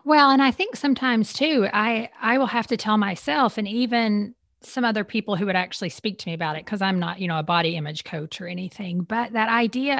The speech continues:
of think back, you know, if you're a person who maybe you were your size you wanted to be, did you really feel any different? I mean,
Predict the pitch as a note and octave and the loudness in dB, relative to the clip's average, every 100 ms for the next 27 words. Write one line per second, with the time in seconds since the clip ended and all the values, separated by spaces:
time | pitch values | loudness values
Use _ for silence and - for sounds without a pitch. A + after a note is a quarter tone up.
0 | C4 B3 A3 - _ - D#4 - - C4+ | 2 2 2 -2 _ -8 -8 -4 2 4
1 | C4 C4 - _ _ _ A#3+ B3 A#3 G#3+ | 2 0 -16 _ _ _ 0 2 2 2
2 | D4 D4 - C4 - B3 A#3 A#3+ A3 A3 | 2 0 2 2 2 2 4 4 6 4
3 | A3+ G#3+ A3 G3+ G#3+ G#3 - E3 G3+ G3+ | 4 4 4 4 4 4 0 0 2 2
4 | F3 G#3 F#3 F3+ F3 - F3 F3 D#3+ D#3+ | 0 0 2 4 2 -2 -2 0 -2 -6
5 | D3+ D3 C#3 - - - - - _ _ | -8 -10 -12 -20 -20 -20 -20 -20 _ _
6 | _ _ _ _ D4+ D#4+ G#4 G4 F#4 - | _ _ _ _ 0 2 2 4 4 4
7 | A3 B3+ C4 G#3+ F#3 F3+ B3+ E4 G4+ - | 4 6 4 4 0 2 2 2 0 -8
8 | _ _ A3+ D4+ D#4+ D#4 D#4 | _ _ 0 2 2 0 -4